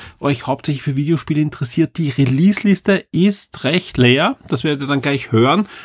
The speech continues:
aber dennoch, ich bin sehr gespannt, denn wir wissen ja, die eine oder andere Ankündigung steht da im Raum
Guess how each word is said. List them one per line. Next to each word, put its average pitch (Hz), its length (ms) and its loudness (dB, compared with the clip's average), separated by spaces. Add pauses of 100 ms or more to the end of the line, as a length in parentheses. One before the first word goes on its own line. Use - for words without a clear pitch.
(160)
aber 147 460 2 (360)
dennoch, 139 460 2
ich - 100 -8
bin 147 140 2
sehr - 120 0
gespannt, 147 600 -2
denn 147 480 2 (340)
wir 143 120 4
wissen 139 240 0
ja, 135 320 2
die - 120 -6
eine 113 220 0
oder - 60 -6
andere 117 260 -2
Ankündigung 120 640 0
steht 120 400 -2
da 123 160 0
im 123 160 2
Raum 117 540 2